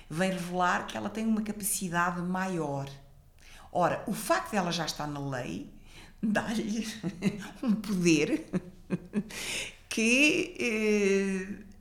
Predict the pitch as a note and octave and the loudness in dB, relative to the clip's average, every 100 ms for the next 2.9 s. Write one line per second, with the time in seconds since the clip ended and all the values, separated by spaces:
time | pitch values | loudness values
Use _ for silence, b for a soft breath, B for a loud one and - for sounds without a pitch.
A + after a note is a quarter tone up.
0 | - - - G3 - D#3+ C#3+ D#3 D#3 C#3+ | -20 -20 -4 -4 -2 -6 -6 -2 -2 -4
1 | - E3+ - - - - - A2+ - - | -8 -12 -14 -14 -18 -18 -16 -14 -14 -18
2 | - C#3+ C3+ D3+ D#3 D#3 C#4 F#4 A#4 | -14 -10 -4 -2 0 -2 0 0 0